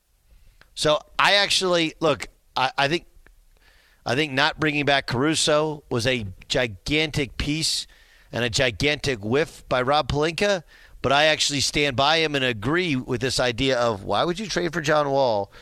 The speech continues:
when you already have Russell Westbrook? And, oh, yeah, by the way, this getting out probably dramatically,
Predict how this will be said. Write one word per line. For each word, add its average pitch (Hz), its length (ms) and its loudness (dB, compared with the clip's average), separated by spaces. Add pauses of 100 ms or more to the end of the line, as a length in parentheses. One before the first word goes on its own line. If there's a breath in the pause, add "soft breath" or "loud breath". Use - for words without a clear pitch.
(180 loud breath)
when 117 260 -4
you 123 120 2
already 131 320 0
have 120 240 0
Russell 113 260 -2
Westbrook? - 520 -6 (4000 soft breath)
And, 135 200 0
oh, 131 80 2
yeah, 139 180 2
by 131 160 2
the 127 120 0
way, 147 180 2
this 135 300 -2
getting 135 320 0
out 175 360 0 (540 soft breath)
probably 127 520 0
dramatically, 127 1200 -2